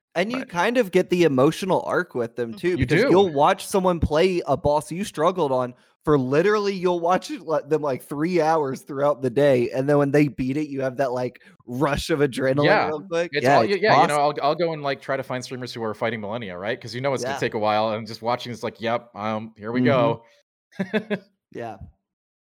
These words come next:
Speaker 2: Yeah.
Speaker 1: Great game, man. I tell you what, this
Speaker 2: Great.
Speaker 1: Elden Ring, people, I wish more people, I wish more people were talking
Speaker 2: <laughs>
Speaker 1: about
Speaker 2: Do they
Speaker 1: it.
Speaker 2: know
Speaker 4: Yeah.
Speaker 2: about this game?
Speaker 4: How did
Speaker 2: Do
Speaker 4: we
Speaker 2: we
Speaker 4: not,
Speaker 1: It,
Speaker 4: how,
Speaker 1: it
Speaker 4: how did we
Speaker 1: was
Speaker 4: not see this one
Speaker 1: it,
Speaker 4: coming? It
Speaker 1: we
Speaker 4: came out
Speaker 1: should
Speaker 4: of
Speaker 1: have
Speaker 4: nowhere.
Speaker 1: reviewed it.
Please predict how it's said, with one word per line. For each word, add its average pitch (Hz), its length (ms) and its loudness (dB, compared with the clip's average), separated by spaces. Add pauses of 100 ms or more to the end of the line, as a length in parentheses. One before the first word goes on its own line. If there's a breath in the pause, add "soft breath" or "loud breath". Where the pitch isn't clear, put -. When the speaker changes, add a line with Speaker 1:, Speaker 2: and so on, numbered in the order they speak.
(120)
Speaker 2:
Yeah. 95 100 -20 (120)
Speaker 1:
Great 147 220 2
game, 101 280 -8
man. 90 240 -16
I 120 80 -8
tell 107 220 -10
you 78 80 -8
what, - 200 -12 (100)
this 113 180 -14
Speaker 2:
Great. 92 120 -14
Speaker 1:
Elden 90 220 -16
Ring, 92 300 -20 (200)
people, - 300 -20
I - 120 -4
wish - 220 -6
more 175 160 0
people, 117 480 -6
I 156 120 2
wish 247 200 4
more 196 160 0
people 185 260 -4
were 139 120 -2
talking 135 360 -2
Speaker 2:
<laughs> - 20 -12
Speaker 1:
about 107 160 -8
Speaker 2:
Do - 40 -2
they 311 140 0
Speaker 1:
it. 403 60 0
Speaker 2:
know 220 120 6
Speaker 4:
Yeah. 381 60 8
Speaker 2:
about 269 180 6
this 359 160 2
game? 339 220 -2 (280)
Speaker 4:
How 196 120 0
did 311 80 -4
Speaker 2:
Do 311 60 -4
Speaker 4:
we 202 60 2
Speaker 2:
we - 60 4
Speaker 4:
not, 269 180 4
Speaker 1:
It, - 140 -8
Speaker 4:
how, 185 120 0
Speaker 1:
it 220 60 0
Speaker 4:
how 208 140 4
did 494 80 6
we 254 60 4
Speaker 1:
was 233 80 2
Speaker 4:
not 240 100 -2
see 247 120 0
this 208 160 2
one 185 120 0
Speaker 1:
it, - 60 -4
Speaker 4:
coming? 180 420 0 (140)
It 127 180 -4
Speaker 1:
we 302 120 6
Speaker 4:
came 190 80 4
out 190 40 2
Speaker 1:
should 208 100 4
Speaker 4:
of - 60 4
Speaker 1:
have 202 100 4
Speaker 4:
nowhere. 170 320 4
Speaker 1:
reviewed 185 280 4
it. 131 180 -8